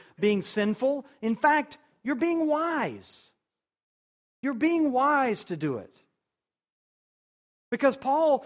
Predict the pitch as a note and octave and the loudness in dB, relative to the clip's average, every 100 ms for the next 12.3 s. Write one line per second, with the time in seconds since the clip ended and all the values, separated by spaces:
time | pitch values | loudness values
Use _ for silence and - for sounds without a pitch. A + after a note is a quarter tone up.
0 | - G3 A#3+ D#4+ C#4 A#3+ A3+ A3 G#3+ G#3+ | -6 0 4 4 4 2 2 4 2 2
1 | C#4 D#4+ C#4 C4 B3+ - B3+ C4+ D4 - | 0 0 2 4 2 0 0 0 0 0
2 | C#4 C4+ A#3+ A3+ A3+ A3+ G#3+ A#3+ C#4+ C4+ | 0 0 2 2 2 0 0 0 0 0
3 | C4 B3+ B3 A#3+ A#3+ A3+ A3+ G#3+ A3 G#3+ | 0 0 -2 -2 -2 0 0 0 -2 -4
4 | B3 C#4 D4 - C#4 C4 F#3 A#3 C4+ C4+ | 0 0 0 -4 -2 -2 0 0 0 0
5 | B3 A#3+ A#3+ A#3 - F3+ - - - A#3 | -2 0 0 0 -2 -4 -6 -14 -6 0
6 | D4 C4+ A3 - - C#4+ E4+ - B3+ G#3+ | 4 6 4 -2 -6 2 4 4 2 4
7 | F#3 G3+ A#3 C4 C4+ B3+ B3 G#3 A#3+ A#3+ | 6 4 4 2 2 0 0 2 2 4
8 | A3+ - - C#4+ B3+ A3 - - - - | 0 -2 0 2 4 0 -8 -16 -20 -8
9 | G#3 G3+ A3 C#4 A3+ F#3+ F3 F#3+ G3+ F#3+ | -2 0 2 2 2 4 4 4 0 -4
10 | - _ G3 F#3 G3+ F#3+ G#3+ B3+ C4+ A#3+ | -10 _ -8 -6 -4 -2 0 0 0 0
11 | A3+ A#3 A3+ G#3+ B3+ A#3+ G#3+ A3 C#4 A#3 | 2 2 0 -2 0 0 2 2 2 4
12 | G3+ G#3+ | 2 2